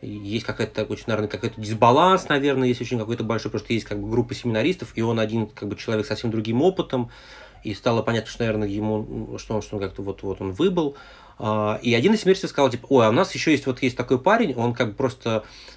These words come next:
я не помню, честно говоря, почему его не отправили к нам, но он говорит, он просто занимался театром, вот, когда-то, до того, как он поступил в семинарию, и ему, наверное, будет тоже очень интересно здесь принять участие». Мы, конечно, мы говорим: «Давайте, пусть он тоже приедет». И он приехал, и вот мы как раз с Ксюшей работали с ним,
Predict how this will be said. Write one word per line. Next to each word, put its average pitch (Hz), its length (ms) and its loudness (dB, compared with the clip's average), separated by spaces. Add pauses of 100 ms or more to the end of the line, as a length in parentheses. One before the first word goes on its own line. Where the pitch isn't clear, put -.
я 135 220 4
не 175 120 4
помню, 147 320 6
честно 107 220 -4
говоря, 117 160 2
почему 127 340 2
его 113 140 0
не 117 80 0
отправили 127 400 0
к - 120 -10
нам, 247 240 2
но 156 180 10
он 208 100 12
говорит, 156 220 6
он 185 140 8
просто 131 200 -2
занимался 131 440 4
театром, 151 640 2 (180)
вот, 101 380 -4
когда-то, 117 440 2
до 135 140 4
того, 110 220 0
как - 160 -6
он 104 60 -4
поступил 113 280 -6
в 95 60 -10
семинарию, 104 360 -2 (340)
и 110 80 -2
ему, 170 200 4
наверное, 175 240 6
будет 160 140 2
тоже 147 200 2
очень 131 200 0
интересно 123 340 0
здесь 120 60 -8
принять 123 180 -2
участие». 156 200 -4
Мы, 113 60 -2
конечно, 120 220 -2
мы 113 60 -2
говорим: 110 180 0
«Давайте, 127 320 2
пусть 123 220 -4
он 120 60 -4
тоже 123 180 -2
приедет». 104 440 -2
И 127 40 0
он 131 100 0
приехал, 123 440 -4
и - 20 0
вот 107 140 -6
мы 135 100 0
как 120 120 -2
раз 117 120 -4
с - 40 -18
Ксюшей - 280 -14
работали 107 360 -4
с - 120 -14
ним, 208 180 -2